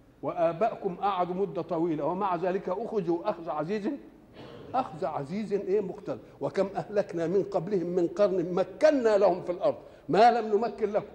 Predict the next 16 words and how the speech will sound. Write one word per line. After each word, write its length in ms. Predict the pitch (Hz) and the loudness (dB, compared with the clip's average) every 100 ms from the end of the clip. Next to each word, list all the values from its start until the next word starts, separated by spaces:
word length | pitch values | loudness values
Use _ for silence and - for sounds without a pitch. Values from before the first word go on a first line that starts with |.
| - - - - | -20 -20 -20 -6
وأرسلنا 460 | 151 135 - 165 156 | -4 -4 -2 -2 -2
السماء 400 | 156 160 151 147 | -4 -4 -4 -4
عليهم 440 | 139 139 123 127 | -6 -6 -8 -10
مدرارا 360 | 131 123 117 98 - - - | -10 -10 -12 -12 -18 -16 -10
وجعلنا 480 | 147 147 165 160 | -6 -2 -2 -2
الأنهار 500 | 156 151 143 156 151 | -2 -2 0 0 0
تجري 340 | 123 147 135 139 | -2 -8 -8 -8
من 160 | 135 123 | -8 -8
تحتهم 360 | - - 123 - - - - | -12 -12 -14 -16 -20 -20 -12
فأهلكناهم 960 | - 170 147 151 - 131 147 147 160 - - - - 110 | -2 -2 -2 -6 -8 -4 -4 -4 -6 -14 -20 -20 -20 -4
بذنوبهم 680 | 185 170 185 180 220 247 294 - | -2 2 2 2 2 -2 -2 -6
وأنشأنا 680 | 160 180 165 - 208 190 160 | -6 -4 -4 -4 -4 -2 -2
من 180 | 151 143 | 0 -2
بعدهم 440 | 139 135 160 143 131 | -4 -6 -6 -6 -6
قرنا 300 | 180 156 139 147 | -6 -6 -6 -8
آخرين". 360 | 107 - 107 | -12 -10 -12